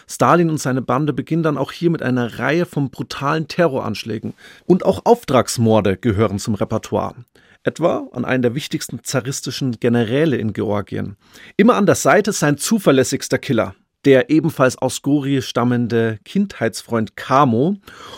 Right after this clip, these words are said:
Und endlich trifft er dann auch auf Lenin, ganz konkret auf einer bolschewistischen Konferenz in Tampere. Das gehörte damals noch zum Herzogtum des Zaren. Und hier wird jetzt die Verbindung gegründet, die dann auch für die weitere Geschichte ganz wichtig ist.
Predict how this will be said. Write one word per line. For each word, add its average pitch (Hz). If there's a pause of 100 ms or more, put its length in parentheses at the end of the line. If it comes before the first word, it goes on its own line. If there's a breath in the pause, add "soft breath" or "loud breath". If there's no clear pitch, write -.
(240 loud breath)
Und -
endlich 190
trifft -
er 160
dann 139
auch 117
auf -
Lenin, 139 (100)
ganz 131
konkret 135
auf -
einer 120
bolschewistischen 123
Konferenz 117
in 110
Tampere. 160 (100)
Das -
gehörte 120
damals 117
noch 123
zum 117
Herzogtum 135
des 135
Zaren. 143 (420 loud breath)
Und 110
hier 160 (180)
wird 113
jetzt -
die 127
Verbindung 131
gegründet, 117
die 113
dann 110
auch 104
für -
die 104
weitere 104
Geschichte -
ganz 98
wichtig -
ist. -